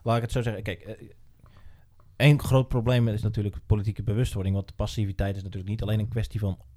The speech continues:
o-, economische ongeïnformeerdheid. Er is natuurlijk ook een kwestie dat de democratische stemmer enzovoorts in dit, eh, proces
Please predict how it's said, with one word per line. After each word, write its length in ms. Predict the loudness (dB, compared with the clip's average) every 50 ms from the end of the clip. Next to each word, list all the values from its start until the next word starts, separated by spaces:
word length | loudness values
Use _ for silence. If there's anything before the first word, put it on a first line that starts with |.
| -20 -16
o-, 100 | -14 -12 -6
economische 680 | -4 -4 -2 0 2 4 6 6 6 6 6 4 0
ongeïnformeerdheid. 880 | -2 -2 -4 -2 -2 -2 -2 -2 0 0 0 0 0 -2 -4 -8 -8 -10
Er 60 | -10
is 60 | -10
natuurlijk 420 | -10 -8 -8 -8 -8 -8 -10 -10 -10
ook 140 | -12 -14 -14
een 60 | -10
kwestie 300 | -6 -6 -6 -4 -4 -4
dat 160 | -4 -4 -4 -6 -10 -6
de 200 | -2 -2 -2 0
democratische 1040 | 0 0 2 0 0 0 2 2 2 0 -2 -4 -6 -4 -2 0 0 0 -2 -4 -6
stemmer 600 | -8 -10 -4 0 0 2 2 2 0 0 -2 -2 -6 -8 -16 -20 -20 -12
enzovoorts 500 | -6 -6 -4 -4 -4 -4 -4 -6 -4 -4
in 80 | -6 -4
dit, 280 | -4 -4 -8 -8 -12 -14
eh, 120 | -14 -14 -12 -8
proces 420 | -6 -6 -6 -4 -6 -6 -6 -8